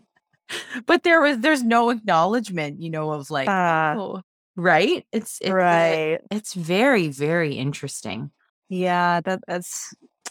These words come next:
Speaker 2: it's funny. I, I, I think we were, we were pretty close to, like,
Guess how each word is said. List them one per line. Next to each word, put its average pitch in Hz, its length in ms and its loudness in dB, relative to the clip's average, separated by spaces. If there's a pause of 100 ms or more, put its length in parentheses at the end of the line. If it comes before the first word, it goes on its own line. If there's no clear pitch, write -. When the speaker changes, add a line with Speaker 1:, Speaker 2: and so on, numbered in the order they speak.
(500)
Speaker 2:
it's 180 200 -6
funny. 143 500 -6
I, 185 540 0 (800)
I, 160 100 0 (420)
I 196 100 0
think - 600 0 (760)
we 277 160 2
were, 285 320 4 (460)
we 311 100 0
were 302 100 2
pretty 214 280 -4
close 170 400 -4 (120)
to, 156 420 -4
like, 139 200 -8